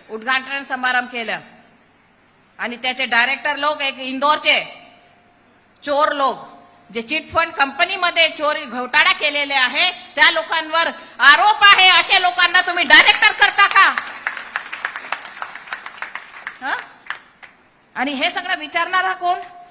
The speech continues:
असं मी विचारली तर आमच्यावर आरोप.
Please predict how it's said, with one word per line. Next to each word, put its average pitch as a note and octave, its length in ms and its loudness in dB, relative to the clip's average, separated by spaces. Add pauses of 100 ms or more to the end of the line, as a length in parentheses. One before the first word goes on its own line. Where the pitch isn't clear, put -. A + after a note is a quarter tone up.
(180)
असं C#4+ 200 -8
मी F4+ 560 -6
विचारली E4 680 -6 (1120)
तर D4 120 -2
आमच्यावर D#4+ 600 -2 (340)
आरोप. C#4+ 320 -2